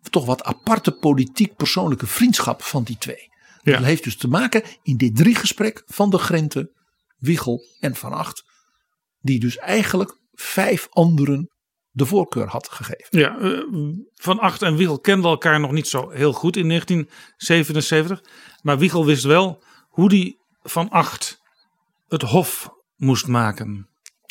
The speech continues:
Speaker 1: Wiegels E Q was misschien wel hoger dan zijn I Q. Nou,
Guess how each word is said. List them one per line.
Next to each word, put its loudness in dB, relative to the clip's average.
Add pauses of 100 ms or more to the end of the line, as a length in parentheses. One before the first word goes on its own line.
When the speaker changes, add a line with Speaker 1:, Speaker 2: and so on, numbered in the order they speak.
(520)
Speaker 1:
Wiegels 0 (320)
E 6
Q -2 (1120)
was -4
misschien -2
wel -6
hoger 2
dan -6
zijn -10
I 2
Q. -14 (1600)
Nou, -2